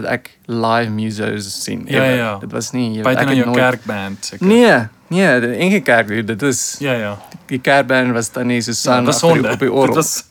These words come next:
Speaker 2: <laughs> dromme was sonde in die
Speaker 1: Ja.
Speaker 2: kerk.
Speaker 1: Ehm, so dis die eerste keer dat ek, dat ek enigszins musicians live gesien het en dit was obviously mind-blowing.
Speaker 2: Mm.
Speaker 1: Dis die malste ding om daar te staan
Speaker 2: Ja.
Speaker 1: en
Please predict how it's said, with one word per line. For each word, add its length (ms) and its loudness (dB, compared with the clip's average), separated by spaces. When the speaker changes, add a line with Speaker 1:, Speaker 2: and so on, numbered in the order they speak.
Speaker 2:
<laughs> 180 -10
dromme 300 4
was 200 -2
sonde 380 0
in 120 -6
die 100 -6
Speaker 1:
Ja. 60 -2
Speaker 2:
kerk. 220 -4
Speaker 1:
Ehm, 560 4
so 160 0
dis 80 4
die 140 2
eerste 180 4
keer 220 4
dat 80 0
ek, 300 -2
dat 160 -4
ek 220 -4
enigszins 560 2
musicians 480 -4
live 460 -4
gesien 260 -6
het 160 -8
en 60 -4
dit 120 -4
was 140 -6
obviously 320 -4
mind-blowing. 680 -2
Speaker 2:
Mm. 140 -8
Speaker 1:
Dis 80 -4
die 100 0
malste 540 2
ding 180 -2
om 60 -2
daar 200 -2
te 80 -10
staan 360 -4
Speaker 2:
Ja. 160 -4
Speaker 1:
en 160 -4